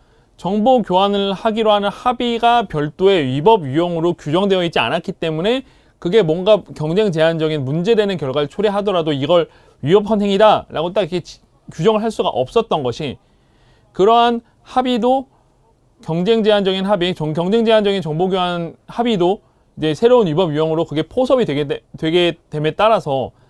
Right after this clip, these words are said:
아까 말씀드렸던 그런 정보 교환 행위도 규율될 수 있는 근거가 마련된 겁니다. 그리고 또 하나는 정보 교환에 의한 합의 추정이 가능해졌습니다. 이걸 설명드리기 전에 먼저 합의 추정이 뭔지부터 좀 설명을 드려야 되는데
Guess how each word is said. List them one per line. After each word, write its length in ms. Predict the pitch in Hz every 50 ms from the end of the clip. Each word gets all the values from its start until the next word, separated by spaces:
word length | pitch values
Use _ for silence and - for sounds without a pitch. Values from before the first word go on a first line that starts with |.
| _ _ _
아까 220 | - 156 165 170
말씀드렸던 760 | 143 - - - 175 165 147 147 135 - - 139 135 131 127 120
그런 360 | 139 135 135 135 135 127 120 - _ _ _ _ _ _
정보 280 | - 147 151 156 165 165
교환 220 | 165 165 160 175
행위도 240 | 196 185 170 170 156
규율될 400 | - - 165 185 190 185 180 170
수 80 | -
있는 140 | 165 156 147
근거가 420 | - 143 156 175 175 190 170 165 143
마련된 420 | 107 107 127 151 151 131 127 120
겁니다. 420 | 107 98 95 95 92 - - 113 - _ _ _ _ _ _
그리고 200 | 151 160 160 160 156 _
또 140 | 254 277 262
하나는 480 | 269 254 226 202 190 208 175 120 - - _ _ _ _ _ _ _ _ _ _ _ _ _ - _ _ _ _ _ _
정보 360 | - - 170 185 202 240 240 214
교환에 360 | 214 220 214 214 214 220 202
의한 180 | 175 175 185
합의 400 | 190 175 - - 254 240 262 247
추정이 420 | - - - - 294 269 262 247 202
가능해졌습니다. 800 | 139 131 127 127 127 117 110 - - 110 101 101 104 101 92 - _ _ _ _ _ _ _ _ _
이걸 220 | 170 175 220 226
설명드리기 520 | 208 - 233 247 254 247 220 226 226 208 208
전에 240 | - 143 131 135 123
먼저 360 | 120 123 143 160 160 180 175
합의 360 | 165 - 240 254 269 254 220
추정이 400 | - - - - 311 311 311 269
뭔지부터 440 | 190 147 147 147 165 147 139 156 139
좀 140 | 131 127 123
설명을 340 | 120 175 180 175 170 147
드려야 240 | 123 120 117 120 120
되는데 440 | 110 104 101 98 107 151 151 -